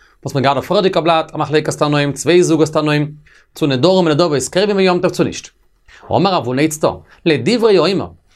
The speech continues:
נדור מן הדוברות אין קרבים ביום טוב, לא יתאמה מדאורייתא מר זה חוזו ורבנו דגזרא בו גזירא שמא הישא.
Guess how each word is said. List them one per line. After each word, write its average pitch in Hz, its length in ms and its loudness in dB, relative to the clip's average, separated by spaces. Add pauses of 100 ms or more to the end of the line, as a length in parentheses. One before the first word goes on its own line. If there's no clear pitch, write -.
(120)
נדור 175 380 2
מן 175 100 0
הדוברות 180 340 2
אין 190 180 -2
קרבים 185 300 0
ביום 156 240 -2
טוב, 127 280 -4
לא 170 120 2
יתאמה 220 500 0
מדאורייתא 170 680 0
מר 156 220 0
זה 147 140 0
חוזו 156 380 0
ורבנו 143 540 0
דגזרא 143 600 0
בו 139 180 2
גזירא 143 360 2
שמא 139 260 -2
הישא. 127 280 -2